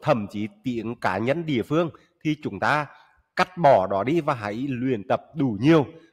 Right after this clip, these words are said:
Và việc đơn giản nhất là bạn đứng trước gương nói và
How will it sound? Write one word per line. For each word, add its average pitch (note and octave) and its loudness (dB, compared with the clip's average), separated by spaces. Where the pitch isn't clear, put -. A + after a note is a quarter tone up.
Và C#3+ -4
việc C3+ -2
đơn E3 0
giản A#2 -2
nhất D#3 -2
là D#3 -2
bạn G#2+ -4
đứng G2+ -8
trước D3 -4
gương D3+ 0
nói G2+ -2
và C3 -4